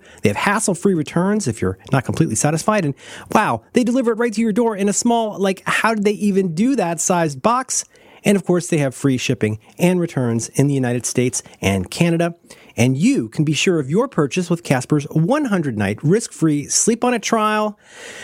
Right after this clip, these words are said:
You know, um, I'm a big fan of Casper. We have three Casper mattresses in our house, and everyone likes them. Uh, the cat even sleeps on 'em. It's, uh, it's super duper annoying. Now, here's the thing. We need you to go to,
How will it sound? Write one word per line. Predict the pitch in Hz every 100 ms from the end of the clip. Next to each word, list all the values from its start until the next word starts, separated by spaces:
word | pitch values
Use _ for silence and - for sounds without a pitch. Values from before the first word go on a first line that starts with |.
| -
You | -
know, | 190 196 185
um, | 160 170 170 160
I'm | 165
a | 151
big | 135
fan | 135
of | 123
Casper. | 120 120 139
We | 147 196
have | 175
three | - 240 269 269
Casper | 214 180 -
mattresses | 151 143 - 156
in | 139
our | 131
house, | 151 202 196
and | 143
everyone | 160 170 160 151
likes | 196 190
them. | 214 208 208 - - -
Uh, | 156 151
the |
cat | 160 285
even | 320 139
sleeps | - 123 -
on | 104 95
'em. | -
It's, | 143 151 180
uh, | 170
it's | 156 160
super | - 220 220 143 143 -
duper | - 196 131 127
annoying. | 139 196 185 104 - - -
Now, | 165
here's | 202 -
the | 156
thing. | 254 151 110
We | 147
need | 185 175
you |
to | 160
go | 160 170
to, | - 156